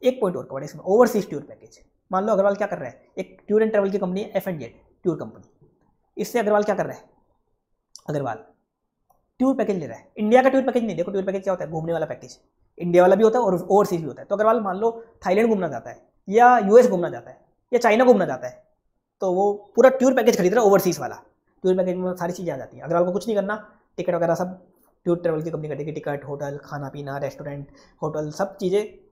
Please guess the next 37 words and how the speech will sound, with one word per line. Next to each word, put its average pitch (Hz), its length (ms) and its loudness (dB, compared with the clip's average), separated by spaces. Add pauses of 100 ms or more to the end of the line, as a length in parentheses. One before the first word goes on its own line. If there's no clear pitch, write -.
(300)
कैब 156 800 -4
वगैरह 151 220 -4
सब 208 160 -8
कौन 190 160 0
करेगी? 127 280 -4 (340)
टूर 175 100 0
travel 151 200 -6
की 147 100 -10
कंपनी 131 180 -16
करेगी। 117 280 -18 (460)
तो 220 60 0
अग्रवाल 220 220 2
टूर 226 200 -2
package 208 260 -4
खर-, 165 140 -12 (260)
खरीद 165 200 -2
रहा 247 80 2
है 202 80 4
overseas 202 320 2
वाला। 117 220 -16 (1500)
और 190 300 0
अब 196 200 -4
tour 247 180 6
एंड 226 100 8
ट्रैवल 208 200 0
की 190 100 -8
कंपनी 170 160 -6
को 170 60 -4
क्या 160 100 -6
करना 127 220 -10
है? 113 120 -20 (280)
अग्रवाल 160 300 -4
का 160 80 -10
टीसीएस 151 400 -14
कलेक्ट - 220 -18
करना - 220 -20
है। - 80 -20